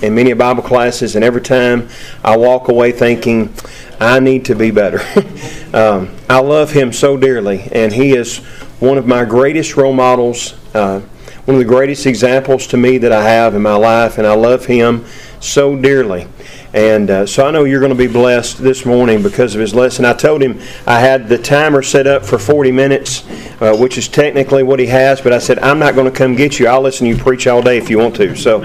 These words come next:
I sh-, I'm sure you'll feel the same way. So Wayne, come preach the word to us.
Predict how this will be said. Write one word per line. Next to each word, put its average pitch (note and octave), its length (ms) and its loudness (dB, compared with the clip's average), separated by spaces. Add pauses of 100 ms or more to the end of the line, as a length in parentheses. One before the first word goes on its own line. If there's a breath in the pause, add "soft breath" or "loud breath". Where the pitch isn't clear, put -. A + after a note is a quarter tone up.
(260 loud breath)
I A#2+ 140 0
sh-, - 220 -8
I'm B2+ 140 0
sure C3 220 0
you'll A#2+ 160 0
feel A#2 240 0
the A2 80 -2
same G#2+ 280 -2
way. G2 140 0
So G#2 140 -4
Wayne, A#2+ 240 0
come A#2+ 160 -2
preach A#2 240 -4
the G#2 100 -4
word F#2 220 0
to G2+ 100 -8
us. - 180 -12